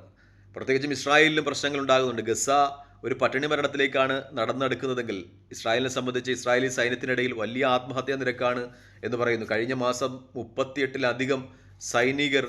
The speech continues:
മരിച്ചു എന്നാണ് പറയുന്നത് ആത്മഹത്യ കൊണ്ട്. കാരണം ഈ ടെൻഷനൊന്നും അതിജീവിക്കുവാൻ അവർക്ക് പറ-, കഴിയുന്നില്ല. മിക്കപ്പോഴും ഗസയിൽ നടത്തുന്ന ക്രൂരകൃത്യങ്ങൾ ഡയ-, ഡയറക്റ്റ് ആയിട്ട് കണ്ട, ഏഹ്, ഇസ്രായേലി സൈനികർ അവർ ആത്മഹത്യക്ക് ശ്രമിക്കുന്നു. മിക്കപ്പോഴും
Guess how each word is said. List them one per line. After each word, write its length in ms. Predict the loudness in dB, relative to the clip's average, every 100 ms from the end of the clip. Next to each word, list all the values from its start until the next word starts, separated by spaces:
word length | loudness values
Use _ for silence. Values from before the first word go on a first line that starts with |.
| -6
മരിച്ചു 380 | -4 -4 -2 -2
എന്നാണ് 260 | 0 0
പറയുന്നത് 340 | 0 0 0 0
ആത്മഹത്യ 420 | 0 -2 -10 -6
കൊണ്ട്. 180 | -6 -6
കാരണം 240 | -6 -6
ഈ 60 | -8
ടെൻഷനൊന്നും 800 | -4 -4 -2 -4 -4 -4 -6 -8
അതിജീവിക്കുവാൻ 600 | -8 -4 -6 -2 -2 0
അവർക്ക് 200 | -2 -2
പറ-, 300 | -2 -2 -2
കഴിയുന്നില്ല. 400 | -4 -4 -6 -8
മിക്കപ്പോഴും 600 | -8 -8 -4 -2 -2 -6 -20 -20 -20 -20 -16
ഗസയിൽ 440 | 0 2 6 6 8
നടത്തുന്ന 340 | 4 2 -2
ക്രൂരകൃത്യങ്ങൾ 880 | -2 0 2 2 0 0 0 0 2
ഡയ-, 220 | 4 4
ഡയറക്റ്റ് 460 | 4 6 6 4 4
ആയിട്ട് 240 | 2 2
കണ്ട, 220 | -2 0
ഏഹ്, 460 | 0 -2 -6 -4 -2
ഇസ്രായേലി 380 | -2 2 4 4
സൈനികർ 440 | 2 0 2 0
അവർ 140 | 0 2
ആത്മഹത്യക്ക് 500 | 2 2 -4 -4 -6
ശ്രമിക്കുന്നു. 380 | -8 -6 -6 -8
മിക്കപ്പോഴും 420 | -6 -6 -4